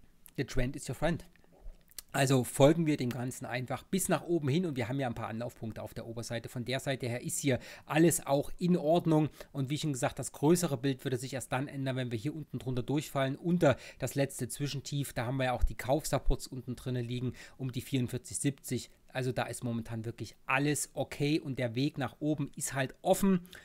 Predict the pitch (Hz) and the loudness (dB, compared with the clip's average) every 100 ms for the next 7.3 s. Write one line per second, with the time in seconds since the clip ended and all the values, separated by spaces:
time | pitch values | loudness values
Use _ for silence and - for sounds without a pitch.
0 | - 135 131 131 139 - 127 120 151 175 | -14 -4 0 0 0 -4 -4 4 6 4
1 | 127 123 131 143 - 123 - 123 120 - | 2 0 -2 -4 -4 -6 -4 -4 -4 -6
2 | 120 117 113 - 107 117 131 113 127 170 | -10 -6 -6 -6 -6 -4 -2 -2 2 2
3 | 180 - 156 139 - - - 165 - 147 | 2 0 -4 -4 -4 -8 -6 -6 -2 -2
4 | - 156 151 139 139 143 123 - - 139 | 2 4 4 2 0 -2 -6 -8 -8 -2
5 | 131 151 139 - 165 156 143 131 131 131 | 0 0 -2 -2 -2 -2 -4 -4 -4 0
6 | - 131 - 131 123 - - 117 131 117 | 6 6 6 0 -2 -4 -6 -4 -4 -6
7 | 113 131 123 | -6 -2 -2